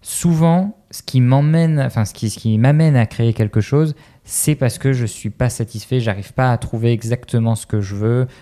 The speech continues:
Euh, bah, en fait, un peu comme tu le disais pour ta bière, où en fait le fait de créer ta bière te permet de mettre tous les ingrédients que toi t'aimes bien,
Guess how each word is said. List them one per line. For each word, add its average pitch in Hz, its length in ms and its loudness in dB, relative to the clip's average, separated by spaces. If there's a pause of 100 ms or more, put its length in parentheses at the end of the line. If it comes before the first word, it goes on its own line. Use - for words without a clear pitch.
(140)
Euh, 113 100 -2 (140)
bah, - 180 -2
en - 80 -8
fait, 135 260 -4 (300)
un 127 80 2
peu 139 160 2
comme 123 200 0
tu - 120 -8
le 110 60 -2
disais 110 200 0
pour - 200 -4
ta 107 100 -2
bière, 127 360 0
où 107 160 -2 (280)
en 120 80 -6
fait 123 160 -2
le 110 100 4
fait 143 200 2
de 120 120 2
créer 117 300 -2
ta 107 140 2
bière 135 360 0
te - 100 -2
permet 117 440 0
de 117 160 0
mettre 123 300 0 (320)
tous - 140 -2
les 123 160 4
ingrédients 117 420 2
que 120 120 -2
toi 135 280 2
t'aimes 113 260 0
bien, 135 240 2